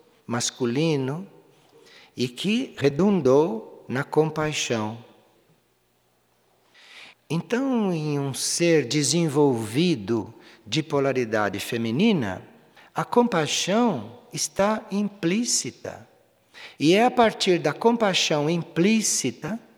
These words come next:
vocês veem o que está na raiz da maternidade? Então, é esta compaixão implícita, esta coisa já inata,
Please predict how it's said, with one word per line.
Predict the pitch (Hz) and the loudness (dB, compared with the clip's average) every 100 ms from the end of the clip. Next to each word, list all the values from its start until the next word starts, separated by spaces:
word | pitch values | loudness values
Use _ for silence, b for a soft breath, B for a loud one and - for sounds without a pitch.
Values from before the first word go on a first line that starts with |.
| _ _ _ _ _ _ _ - | _ _ _ _ _ _ _ -10
vocês | 117 - 151 | -6 -2 -2
veem | 160 262 156 | -2 -2 -2
o | 117 | -4
que | - | -6
está | - 127 | -6 -4
na | 113 | -2
raiz | 110 110 104 156 143 | -4 -4 -2 -2 -2
da | 110 | -2
maternidade? | 104 98 - 101 101 98 147 214 101 95 92 - _ _ _ _ _ B B B B | -4 -4 -6 -6 -6 -4 -4 -4 -6 -10 -14 -16 _ _ _ _ _ B B B B
Então, | 151 147 233 262 156 | -4 0 2 2 2
é | 165 | 4
esta | 180 202 208 208 | 6 4 2 -2
compaixão | - 190 180 165 - - 208 | 0 0 0 -2 -2 0 0
implícita, | 190 180 - 156 233 220 - 139 - 170 220 - _ _ _ _ | 0 -2 -2 0 0 0 -2 -4 -6 -10 -10 -12 _ _ _ _
esta | - - 170 | -8 -4 -4
coisa | - 233 202 151 139 131 117 107 104 - | 0 4 4 2 0 0 0 -2 -6 -10
já | 110 107 165 175 120 - - | -10 -2 0 0 -2 -6 -10
inata, | 127 131 139 185 180 - - 165 220 | -8 -4 -2 0 0 -4 -10 -10 -10